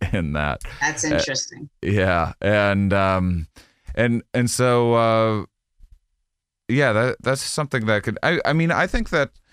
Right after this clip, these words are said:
Speaker 1: that's something that I, I see going in the right direction. I think people are g-, being, um, more and more mindful of their,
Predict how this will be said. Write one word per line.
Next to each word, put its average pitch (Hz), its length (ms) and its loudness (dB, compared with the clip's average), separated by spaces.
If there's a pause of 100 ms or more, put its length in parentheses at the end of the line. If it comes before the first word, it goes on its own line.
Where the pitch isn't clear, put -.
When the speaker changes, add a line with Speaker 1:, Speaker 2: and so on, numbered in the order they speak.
(200)
Speaker 1:
that's - 280 -2
something 185 400 0
that 107 140 4
I, 98 140 4 (420)
I 98 280 0
see - 1120 -2
going 92 400 0
in 85 120 0
the 80 120 0
right 80 220 0
direction. 69 680 -6
I 107 120 0
think 104 240 -2
people 90 260 -2
are 82 100 0
g-, 80 100 -8 (440)
being, 80 480 -2 (640)
um, 69 720 -2 (200)
more 101 280 2
and 90 80 -2
more 80 180 -2
mindful 73 460 -6
of 71 140 -8
their, 67 360 -6